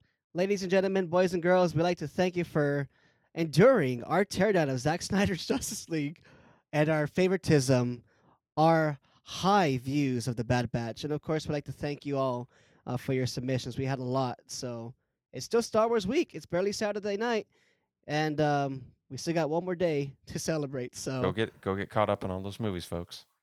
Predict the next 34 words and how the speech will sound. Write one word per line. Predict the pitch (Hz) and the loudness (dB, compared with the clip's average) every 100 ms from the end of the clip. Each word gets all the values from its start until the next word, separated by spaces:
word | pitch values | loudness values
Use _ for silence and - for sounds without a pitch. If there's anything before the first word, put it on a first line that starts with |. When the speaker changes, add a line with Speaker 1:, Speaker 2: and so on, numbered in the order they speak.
| _ - | _ -6
Speaker 1:
watch | 143 - | -4 -2
'em | 170 | 0
all | 175 147 | 0 0
before | 139 139 156 | -2 -4 -4
the | 147 | -2
night's | 151 - | -4 -2
over. | 151 135 127 | -2 -2 -4
I | |
don't | 135 175 | -6 -6
know | |
if | 185 | -2
you | |
Speaker 2:
You | 185 | 0
Speaker 1:
have | 190 | 2
Speaker 2:
have | 202 | 0
Speaker 1:
enough | 202 | 0
time, | 254 226 | 2 4
Speaker 2:
homework. | 190 190 - _ _ - | 4 0 -10 _ _ -4
Speaker 1:
but | 147 156 151 - _ _ _ - | 0 2 0 -8 _ _ _ -2
try. | 214 190 147 147 _ _ _ _ | 2 2 2 -2 _ _ _ _
Speaker 2:
Make | 120 - | -2 4
Speaker 1:
Fast | 214 | 2
Speaker 2:
time, | 196 | 4
Speaker 1:
forward. | 208 175 | 6 6
Speaker 2:
damn | 92 | 6
it. | 98 - _ | 2 0 _
Speaker 1:
<laughs> | _ _ | _ _
Yeah. | 185 - 349 - | 0 2 2 10
Speaker 2:
Yeah. | 302 185 247 147 - - - _ - | 10 10 0 -2 -18 -20 -20 _ 0
Speaker 1:
Um, | 196 196 185 | 4 4 2
Jack, | 170 240 208 - - | 8 10 10 6 0
um, | 180 175 170 175 | 2 4 4 2
next | 208 - | 0 0
week, | 240 220 | -4 -4